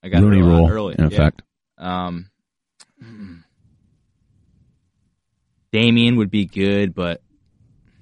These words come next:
Speaker 2: Hmm, what's your hesitation with Woody?
Speaker 1: Hmm. What other, what N B A guys? I mean, Steven Jackson, that might be fun.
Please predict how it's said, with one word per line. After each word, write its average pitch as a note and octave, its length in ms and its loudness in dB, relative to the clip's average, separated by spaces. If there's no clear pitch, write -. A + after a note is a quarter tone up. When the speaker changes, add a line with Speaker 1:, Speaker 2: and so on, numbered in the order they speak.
Speaker 2:
Hmm, F#2 280 0
what's C#2 160 -8
your F2 80 4
hesitation F2 440 0
with D#2+ 80 -2
Woody? F2 320 0
Speaker 1:
Hmm. F2 380 -6
What B2 140 -10
other, B2+ 200 -2
what G#2 160 -6
N G#2+ 140 -2
B F#2 140 -2
A F#2 120 -2
guys? E2 340 -8
I E2 40 -14
mean, F2 100 -10
Steven C#3 320 0
Jackson, G2+ 460 -4
that G2 100 -4
might G2 160 -6
be E2 100 -12
fun. E2 400 -16